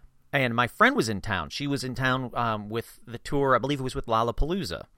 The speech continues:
And she said, "Do you wanna go to Lollapalooza the next day?" I said, "Of course, yeah, I would love to." She's like, "All right, come up and stay in, um, my hotel room. We'll go right from here." Cool, you got it. I drove up to Hollywood, and we were staying in room nine hundred twenty-eight.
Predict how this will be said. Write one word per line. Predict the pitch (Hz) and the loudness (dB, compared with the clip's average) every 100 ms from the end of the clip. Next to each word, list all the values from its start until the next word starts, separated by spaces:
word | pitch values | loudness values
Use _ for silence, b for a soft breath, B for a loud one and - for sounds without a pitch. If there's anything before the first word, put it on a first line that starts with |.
| b b b b b | b b b b b
And | 127 120 | -4 -2
she | 151 | 0
said, | - 143 | 2 2
"Do | 120 | 2
you | 143 | 0
wanna | 151 165 | 0 0
go | 127 135 | 0 0
to | 120 | 2
Lollapalooza | 127 120 - 254 220 | 2 0 -2 -4 -2
the | 120 | -4
next | 98 90 - | -4 -6 -4
day?" | 95 104 - | -4 -4 -6
I | - | -8
said, | 117 | -6
"Of | 113 | -6
course, | - 349 - | -4 -6 -6
yeah, | - | -6
I | |
would | 113 | -4
love | 104 208 | -4 -4
to." | - 107 | -4 -6
She's | 92 - | -6 -4
like, | 123 | 0
"All | 185 | 4
right, | 180 - | 2 2
come | 185 | 0
up | 208 - | 0 0
and | 156 | -6
stay | 131 165 | -4 -2
in, | 160 131 - | -2 -4 0
um, | 123 110 98 | 2 2 2
my | 123 | 0
hotel | 131 123 - 123 | 2 -2 0 0
room. | 104 98 101 - | 0 -4 -6 -6
We'll | 123 | -6
go | 117 117 | 0 2
right | 110 117 | 2 2
from | - 98 | -2 -8
here." | 110 85 - - - - _ - | -8 -8 -14 -20 -20 -20 _ 4
Cool, | 160 147 98 | 6 6 2
you | 123 | -2
got | 117 98 | -2 -2
it. | 85 - - | -4 -12 0
I | 131 | 4
drove | 143 165 156 | 6 6 6
up | 160 | 4
to | 127 | 6
Hollywood, | 139 139 131 135 135 - - | 6 6 4 4 2 -2 -4
and | 127 127 | -2 0
we | 120 | 0
were | 131 | 0
staying | - 117 135 | 0 -2 0
in | 123 135 | -2 -2
room | 104 113 131 | -2 -2 -2
nine | 92 95 113 | -4 -2 0
hundred | 131 131 | -2 -4
twenty-eight. | 123 139 135 170 110 | -2 -2 0 -2 -4